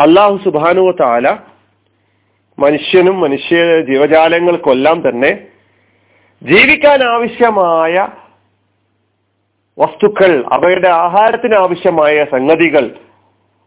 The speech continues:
അവരുടെ ജീവിതത്തിന് ആവശ്യമായ അടിസ്ഥാന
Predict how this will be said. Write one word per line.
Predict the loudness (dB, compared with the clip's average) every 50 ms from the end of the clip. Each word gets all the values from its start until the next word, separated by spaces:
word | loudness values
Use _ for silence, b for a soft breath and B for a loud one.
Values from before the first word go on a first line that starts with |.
| _ _ _ -4
അവരുടെ | -2 0 2 2 0 0 -2
ജീവിതത്തിന് | -2 -2 0 2 2 0 0 0 0 2 2
ആവശ്യമായ | 4 2 2 0 -2 -2 -2 0 2 4 2 2 4
അടിസ്ഥാന | 2 0 0 -4 -6 -10 -6 0 2 4 6 6 4 4 2 0